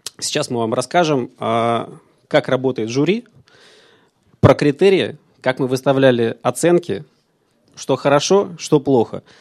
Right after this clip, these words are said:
Соответственно, коллеги будут, э, точно так же при-, присоединяться и говорить, что вот в, в, в этом отчёте нам понравилось то-то, нам понравилось это.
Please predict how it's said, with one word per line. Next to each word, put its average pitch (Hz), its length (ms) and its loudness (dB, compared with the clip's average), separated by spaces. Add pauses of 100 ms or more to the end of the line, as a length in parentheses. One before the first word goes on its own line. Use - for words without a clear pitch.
Соответственно, 156 440 0
коллеги 165 340 6
будут, 147 400 2
э, 127 160 2
точно 156 240 0
так 143 160 4
же 113 80 -4
при-, 120 180 -2
присоединяться 165 760 0
и - 20 2
говорить, 131 280 2
что 120 340 2
вот 123 140 2
в, 139 180 2
в, 143 220 0 (100)
в 143 80 -4
этом 139 220 4
отчёте 123 340 0
нам 110 120 0
понравилось 131 380 2
то-то, - 360 0 (160)
нам 143 160 0
понравилось 127 340 -4
это. - 300 -10